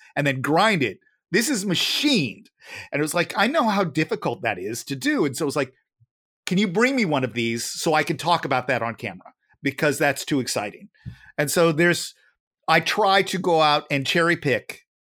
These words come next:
good props that I know I can hold and show off and try to, like, Gruff, of course, was like, "Do you have an extra nozzle?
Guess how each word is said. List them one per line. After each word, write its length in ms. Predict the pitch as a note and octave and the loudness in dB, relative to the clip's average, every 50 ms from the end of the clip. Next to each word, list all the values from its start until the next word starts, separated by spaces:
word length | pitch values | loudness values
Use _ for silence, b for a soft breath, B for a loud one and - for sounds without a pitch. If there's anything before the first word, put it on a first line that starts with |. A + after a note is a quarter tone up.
| _ _ _ - A#2+ - | _ _ _ -18 -12 -4
good 280 | - D#3 D#3+ D#3 B2+ - | 0 2 2 2 0 0
props 560 | - D3+ C#3+ C3+ A2+ - - - - - - | 0 2 4 4 2 0 -4 -8 -8 -6 -4
that 140 | C3 B2 B2 | -2 -2 0
I 80 | B2 | 0
know 180 | B2+ B2+ B2 B2 | 0 0 2 2
I 80 | B2 | 0
can 160 | B2 C#3 B2+ A2 | 0 -2 -4 -4
hold 560 | - D3 D#3 D3+ D3 C#3+ C#3+ D3 C#3+ C#3 B B B B B - | 0 0 2 4 4 4 2 2 0 -4 B B B B B -8
and 140 | B2 A#2+ | -6 -4
show 260 | - - D#3 C#3 B2+ B2+ | -2 0 0 2 2 2
off 540 | B2+ B2+ C3 A#2 G#2 G#2 - - - - b b b b | 2 2 2 0 0 -4 -8 -14 -20 -20 b b b b
and 100 | - B2+ - | -12 -8 -4
try 200 | - C3+ A#2+ A#2+ | -2 0 0 0
to, 120 | A#2+ A#2+ | 0 -2
like, 300 | - C#3 B2+ A#2+ A#2 - _ _ _ D#3 A#2 | -2 -2 -2 -2 -4 -8 _ _ _ -8 -2
Gruff, 360 | C3+ D3 D3 C#3+ C#3+ C3+ - | 0 2 2 2 2 2 0
of 140 | C3+ - - | -4 -4 -2
course, 360 | - C3 B2 B2 B2 - - | -2 0 0 0 -2 -4 -8
was 140 | A#2+ G2+ B2 | -8 -6 -4
like, 180 | A2+ A2 b b b b b - | -4 -6 b b b b b -12
"Do 140 | B2 G#2+ D3+ | -6 -2 0
you 200 | D#3+ D#3+ E3 D#3+ | 2 2 2 0
have 220 | D#3+ - D3+ D3+ D3 | 2 2 0 2 2
an 100 | D3+ C#3 | 0 0
extra 260 | C#3+ - - - C#3+ | -2 -2 -2 -2 0
nozzle? 420 | C3 C3 C3 C3 B2+ B2+ - - | 0 2 2 0 0 -2 -4 -6